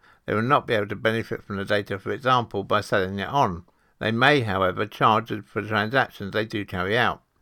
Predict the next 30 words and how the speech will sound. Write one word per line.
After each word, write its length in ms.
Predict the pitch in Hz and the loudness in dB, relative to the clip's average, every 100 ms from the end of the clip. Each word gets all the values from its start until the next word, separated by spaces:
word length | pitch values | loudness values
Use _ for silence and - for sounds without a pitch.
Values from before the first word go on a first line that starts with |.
| _ - | _ -8
The 80 | |
Data 260 | 120 170 147 | 4 6 6
Governance 360 | 143 139 117 123 | 4 4 2 2
Act 240 | 123 - | 2 2
also 300 | 196 180 151 | 2 4 4
makes 260 | 110 110 107 | 2 0 -4
it 80 | |
easier 240 | 123 110 113 | -4 -2 0
for 120 | 147 | 0
individuals 480 | 151 135 117 110 110 | 0 -2 -4 -6 -6
and 100 | 117 | 0
companies 420 | 131 120 98 - | 2 2 -4 -10
to 60 | 113 | -2
make 220 | 110 - | 0 0
data 300 | 110 110 107 | -2 -2 -2
voluntarily 800 | 117 143 135 127 160 156 104 95 | 2 4 2 0 2 2 2 0
available 440 | 92 92 95 110 | 0 -2 -2 -6
for 120 | 110 135 | -6 -8
the 100 | 117 | -4
common 400 | 104 92 101 107 | -4 -2 -4 0
good. 360 | 131 110 - - _ _ | 4 4 2 -16 _ _
This 180 | 110 104 | -8 2
might, 220 | 135 117 | 6 6
for 60 | - | 4
example, 400 | 113 131 117 104 | 2 2 2 0
apply 460 | 101 160 139 98 107 | 0 4 6 6 2
to 520 | - 127 117 117 113 _ _ | 0 4 4 4 0 _ _
medical 380 | 110 107 107 117 | -2 -2 -2 0
research 460 | 135 135 107 - - | 0 4 2 2 -2
projects. 520 | 98 82 - - | -2 -2 -8 -16